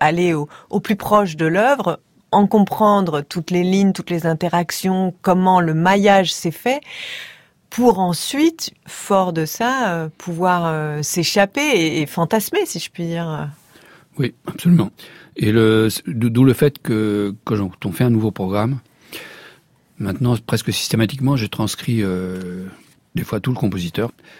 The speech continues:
Speaker 2: Donc, par exemple, pour les fausses relations, je cherche des preuves absolues qu'elles existaient.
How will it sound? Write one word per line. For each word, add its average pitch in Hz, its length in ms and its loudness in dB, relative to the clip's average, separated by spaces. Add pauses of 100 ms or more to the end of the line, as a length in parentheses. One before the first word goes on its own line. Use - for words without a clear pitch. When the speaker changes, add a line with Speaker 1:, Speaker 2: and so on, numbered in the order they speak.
(320)
Speaker 2:
Donc, 107 120 -8
par 107 140 -2
exemple, 113 220 4
pour 123 120 0
les 104 60 2
fausses - 260 0
relations, 127 680 2
je 104 140 -2
cherche 131 400 -6
des 113 100 -2
preuves 127 340 -2
absolues 117 380 -4
qu'elles 110 340 -4
existaient. 110 540 -6